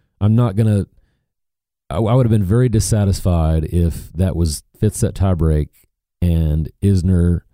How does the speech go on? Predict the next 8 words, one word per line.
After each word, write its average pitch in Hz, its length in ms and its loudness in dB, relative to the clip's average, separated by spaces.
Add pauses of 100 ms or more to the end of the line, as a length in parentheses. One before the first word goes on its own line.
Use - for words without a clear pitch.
(500)
you 92 100 0
know, 87 120 2
at 82 120 0
six - 300 -4
five 95 420 2
with 85 120 0
Anderson 98 400 0
serving, 80 580 0